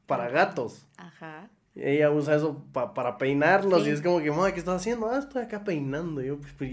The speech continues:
Speaker 1: no tenés ni mucho pelo, ¿qué estás peinando, ah?".
Speaker 2: No la has i-, no has ido a encontrar como, como mucha pelusa en su casa.
Speaker 1: Sí.
Speaker 2: Es que lo que pasa es de que, bueno, la,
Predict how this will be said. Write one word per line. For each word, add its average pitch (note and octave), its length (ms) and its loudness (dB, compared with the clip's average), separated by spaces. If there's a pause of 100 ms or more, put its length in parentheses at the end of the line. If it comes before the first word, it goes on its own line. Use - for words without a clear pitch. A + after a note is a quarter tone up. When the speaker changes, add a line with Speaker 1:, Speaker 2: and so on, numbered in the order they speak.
Speaker 1:
no C#3 440 0
tenés D#3+ 200 -4
ni E3+ 100 0
mucho F3 320 4
pelo, G#3 260 6
¿qué G3 80 4
estás A3 280 4
peinando, G#3 680 8 (120)
ah?". G#3 240 6
Speaker 2:
No B3+ 140 0
la C#4+ 120 2
has D4 160 0
i-, D#4 160 -4
no G4 140 10
has E4 160 0
ido D4+ 120 0
a D4+ 40 2
encontrar A3+ 560 -2
como, B3+ 340 -6
como G3+ 260 -6
mucha G3+ 320 -12
pelusa F#3 360 -10
en G#3+ 80 -8
su G3 160 -16
casa. G3+ 420 -12
Speaker 1:
Sí. D3+ 800 2
Speaker 2:
Es G#3+ 180 -10
que A#3+ 100 -8
lo B3+ 60 -6
que B3 100 -4
pasa G#3+ 220 -8
es A#3+ 80 -10
de B3+ 100 -8
que, G#3 440 -6
bueno, G3 200 -6
la, D#3 200 -10